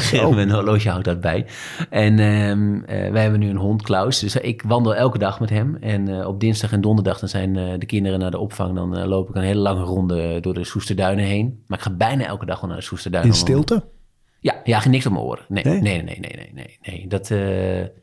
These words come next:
Speaker 1: ik hou heel erg van het luisteren, maar dat doe ik als ik in de auto zit. Maar niet als ik loop, want dan wil ik, eh, de specht horen die in de boom, eh, zit te kloppen. En, eh, en dat werkt heel goed. En ik ben van mezelf ook wel een persoon die dingen heel makkelijk van zich af kan zetten.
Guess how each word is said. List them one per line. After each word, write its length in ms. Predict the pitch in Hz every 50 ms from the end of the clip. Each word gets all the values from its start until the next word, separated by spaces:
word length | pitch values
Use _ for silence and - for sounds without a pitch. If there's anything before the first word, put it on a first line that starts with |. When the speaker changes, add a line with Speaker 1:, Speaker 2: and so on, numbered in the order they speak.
| _ _ -
Speaker 1:
ik 120 | 113 110
hou 160 | - - 104
heel 160 | 107 117 120
erg 100 | 117 107
van 100 | - 104
het 100 | 98 90
luisteren, 440 | 101 98 95 - - 92 87 90 90 -
maar 180 | 107 104 98
dat 160 | 98 107 107
doe 140 | 104 120 123
ik 100 | 123 -
als 180 | - - 113 110
ik 60 | -
in 60 | 110
de 60 | 104
auto 240 | - - - - -
zit. 280 | - - - - - _ _ _ - - - - - - - - - - - -
Maar 100 | 101 117
niet 180 | 127 143 -
als 100 | - 120
ik 100 | 120 110
loop, 280 | 98 82 80 82 - -
want 120 | - 101 92
dan 140 | 110 107 107
wil 100 | 110 107
ik, 180 | 107 107 -
eh, 80 | 107 98 95 95 95 95 95 95 98 95 92 98 98 104 117
de 80 | 110
specht 300 | 104 - - 92 92 -
horen 280 | - 87 82 82 90 85
die 220 | 85 85 85 85
in 120 | 90 92 92
de 60 | 90
boom, 360 | 92 87 85 87 87 90 87
eh, 300 | 85 82 85 85 85 90
zit 160 | - - 104
te 60 | -
kloppen. 400 | 110 110 95 85 85 - 131 165 - - _ _ _ - - - - - - - - - - - _ _
En, 360 | - 123 117 110 107 101 101
eh, 300 | 98 95 95 95 - -
en 100 | 120 127
dat 160 | 120 143 147
werkt 220 | 151 131 113 110 -
heel 160 | 110 104 98
goed. 280 | - - 131 - - -
En 100 | 131 135
ik 120 | 143 117
ben 160 | 135 139 131
van 120 | - 139 117
mezelf 420 | 110 104 98 120 135 147 147 -
ook 200 | - 131 123 107
wel 360 | 107 120 120 120 120 120 - -
een 160 | - 113 110
persoon 420 | 107 117 - - 127 131 131 127 117
die 200 | 113 110 104 98
dingen 240 | 117 123 123 117
heel 380 | 104 95 104 131 147 156 160 131
makkelijk 400 | 113 113 120 123 - - - -
van 140 | - 104 95
zich 160 | 98 98 - -
af 200 | 107 92 - -
kan 180 | - 82 85
zetten. 260 | - - 78 - -